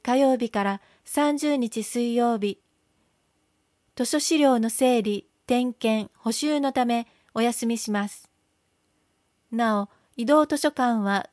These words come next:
通常通り運行します。住の分館は、二十九日火曜日は開館、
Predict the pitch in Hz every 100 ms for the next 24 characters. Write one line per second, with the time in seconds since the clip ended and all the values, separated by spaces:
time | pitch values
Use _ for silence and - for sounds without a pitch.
0 | - 277 294 294 302 294 294 226 220 233
1 | 220 233 226 - 202 202 - _ _ _
2 | _ _ _ _ _ _ _ _ - 285
3 | 294 294 277 277 247 233 226 208 196 196
4 | _ _ _ _ _ _ _ 302 311 269
5 | 247 240 277 240 - 208 202 - 247 285
6 | 277 226 233 - 226 226 - 208 202